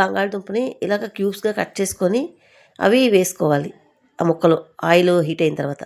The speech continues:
అలాగే చిన్నవి సాంబార్ ఉల్లిపాయలు ఒక నాలుగైదు వేసుకోవాలి. ఒక చిన్న క్యారెట్, క్యారెట్ కప్పు ముక్కలు వేసుకోవాలి. అలాగే ఫ్రెంచ్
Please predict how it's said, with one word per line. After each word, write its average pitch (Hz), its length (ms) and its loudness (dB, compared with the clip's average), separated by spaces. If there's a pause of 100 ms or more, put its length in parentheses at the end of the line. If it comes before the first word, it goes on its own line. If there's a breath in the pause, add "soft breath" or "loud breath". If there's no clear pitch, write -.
(140)
అలాగే 202 260 2 (500 soft breath)
చిన్నవి 214 340 4
సాంబార్ 185 340 2
ఉల్లిపాయలు 196 320 0
ఒక 214 140 -10
నాలుగైదు 170 420 2
వేసుకోవాలి. 156 460 -2 (540 loud breath)
ఒక - 100 -4 (240)
చిన్న 208 180 -2 (120)
క్యారెట్, 196 420 0 (960)
క్యారెట్ 190 340 0 (200)
కప్పు 165 200 -6
ముక్కలు 165 280 0
వేసుకోవాలి. 156 600 -2
అలాగే 214 240 0 (480 loud breath)
ఫ్రెంచ్ 202 240 4